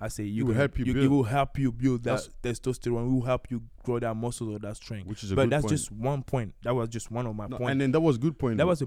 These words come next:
Speaker 2: No,
Speaker 1: first point.
Speaker 2: and I like the word that you said. It
Speaker 1: Yeah.
Speaker 2: will help you.
Speaker 1: It will help you. I'm not saying that,
Speaker 2: It will
Speaker 1: "Okay,
Speaker 2: do.
Speaker 1: now you're
Speaker 2: It's
Speaker 1: gonna
Speaker 2: not
Speaker 1: go
Speaker 2: a
Speaker 1: on a no
Speaker 2: magic
Speaker 1: fap."
Speaker 2: thing.
Speaker 1: No, th-, I mean, you're not gonna be on the r-, retention the whole year. No. Like, if you're competing,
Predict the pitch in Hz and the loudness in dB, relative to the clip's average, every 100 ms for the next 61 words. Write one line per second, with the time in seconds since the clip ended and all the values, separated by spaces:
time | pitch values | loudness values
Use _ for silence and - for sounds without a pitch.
0 | - 262 - - 143 104 123 131 160 151 | -4 2 2 2 -4 0 0 2 2 0
1 | 143 123 143 123 117 110 - 101 - _ | -2 0 0 2 0 -2 -2 -4 -4 _
2 | - 113 104 87 - - 147 139 - 110 | -4 2 2 0 -8 0 2 2 -2 0
3 | 202 151 214 - 135 110 - 127 160 185 | 4 4 4 0 -2 -2 -2 -2 0 -2
4 | - 202 190 151 131 104 - 160 151 135 | -2 -2 2 4 2 2 4 8 8 6
5 | 143 165 175 175 160 190 165 143 139 151 | 4 4 2 0 2 6 6 4 4 2
6 | 143 117 151 185 127 127 123 117 123 131 | 2 -2 -2 -4 -4 -4 -2 0 2 2
7 | 143 135 120 127 113 104 85 - - - | 2 0 0 -2 -2 -6 -8 -12 -16 -14
8 | 113 104 110 113 - 127 120 117 104 113 | -12 -10 -6 -4 -2 -4 -2 -4 -2 4
9 | 123 104 117 147 104 - 131 - - - | 4 4 0 -2 -2 -4 -6 -8 -20 -8
10 | 120 110 160 - - 113 113 151 135 | -6 0 0 0 -2 -2 -2 -2 -2